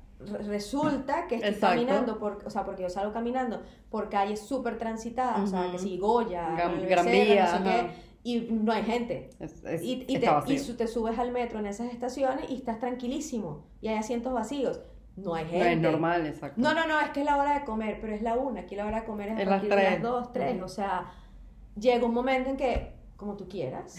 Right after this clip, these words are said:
Speaker 2: <laughs> Exacto.
Speaker 1: Entonces
Speaker 2: Ah, ¿tú quieres que te lle-, está llena?
Speaker 1: Entonces,
Speaker 2: <laughs> Exacto.
Speaker 1: era, me mira como, "Me estás, o sea, me estás tratando como loco",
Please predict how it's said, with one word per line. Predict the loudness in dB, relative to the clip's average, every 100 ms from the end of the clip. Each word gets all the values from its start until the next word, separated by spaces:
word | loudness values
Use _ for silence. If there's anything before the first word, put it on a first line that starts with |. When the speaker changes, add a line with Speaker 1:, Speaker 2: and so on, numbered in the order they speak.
| -6
Speaker 2:
<laughs> |
Exacto. | -4 0 0 4 2 4 2 0 -10 -16 -18 -8
Speaker 1:
Entonces | -2 0 4
Speaker 2:
Ah, | 4
¿tú | 6
quieres | 10 10
que | 10
te | 8 10
lle-, | 10 8
está | 6 4 4
llena? | 4 2 2 4
Speaker 1:
Entonces, | 8 8 10
Speaker 2:
<laughs> | 6
Exacto. | 8
Speaker 1:
era, | 4 4 2
me | 0
mira | 2 2 2
como, | 2 0 0 -2 -10 -12
"Me | -6
estás, | -2 0 0 0
o | -2
sea, | 2 0
me |
estás | 0 -4
tratando | -2 -2 -2
como | -2 0
loco", | 2 2 0 -6